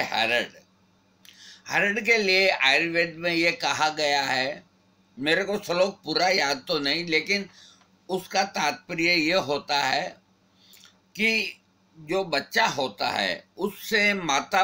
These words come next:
उसकी रुष्ट हो जाती है, यानी उसको दूध नहीं पिलाती, नाराज हो जाती है, लेकिन हरड़ कभी नाराज नहीं होती।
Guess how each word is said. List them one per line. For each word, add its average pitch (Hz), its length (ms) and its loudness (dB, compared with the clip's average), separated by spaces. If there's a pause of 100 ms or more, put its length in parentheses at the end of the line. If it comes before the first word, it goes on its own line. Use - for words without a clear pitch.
उसकी 185 460 -2
रुष्ट 165 460 -6
हो 147 240 -2
जाती 113 480 -2
है, 90 140 -2 (580)
यानी 135 280 -2
उसको 151 420 -6
दूध 160 380 -4
नहीं 147 200 -6
पिलाती, 92 640 -8 (580)
नाराज 156 540 2
हो 127 220 0
जाती 107 480 -2
है, 92 100 0 (320)
लेकिन 196 520 0
हरड़ 160 460 0 (100)
कभी 160 380 -2
नाराज 139 600 0
नहीं 123 420 -4
होती। 98 540 -12